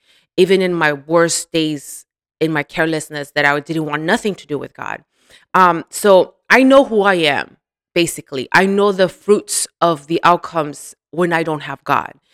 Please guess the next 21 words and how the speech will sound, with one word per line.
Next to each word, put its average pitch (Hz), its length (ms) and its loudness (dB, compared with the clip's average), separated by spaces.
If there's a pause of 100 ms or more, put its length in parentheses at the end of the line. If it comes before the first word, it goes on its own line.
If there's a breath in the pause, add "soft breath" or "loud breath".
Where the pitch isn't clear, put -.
(300 soft breath)
And 170 480 0 (140)
I 175 80 2
know 190 160 0
the 170 80 -4
difference 175 640 -6
now 185 480 4
because 160 720 -4 (420 soft breath)
there 190 200 2
came 208 240 -2
a 202 80 0
time 190 300 -4
in 180 80 -2
my 165 140 -2
life 175 380 2
that 170 120 -2
I 160 100 -2
said, 160 360 -2
"God, 214 360 2 (1160)
here 220 220 2
I 269 60 8
am. 190 400 4